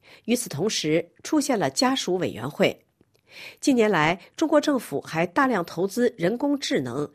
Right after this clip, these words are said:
以监视民众。全中国范围目前已安装了一亿七千多万监测视频，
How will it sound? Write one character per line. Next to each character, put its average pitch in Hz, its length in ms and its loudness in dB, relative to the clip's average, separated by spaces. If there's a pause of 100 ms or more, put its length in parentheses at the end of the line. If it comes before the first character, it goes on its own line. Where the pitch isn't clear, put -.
(120)
以 156 220 -4
监 247 220 4
视 - 140 2
民 131 220 -2
众。 156 240 0 (520)
全 247 220 6
中 311 160 0
国 311 80 2
范 247 260 0
围 135 300 0 (200)
目 262 120 4
前 147 340 -2
已 156 100 0
安 233 220 -2
装 220 160 -2
了 180 220 2
一 175 100 -2
亿 233 260 0
七 - 280 0
千 247 240 -4
多 214 140 0
万 175 260 0
监 262 220 2
测 208 200 -4
视 - 220 -2
频， 135 340 -2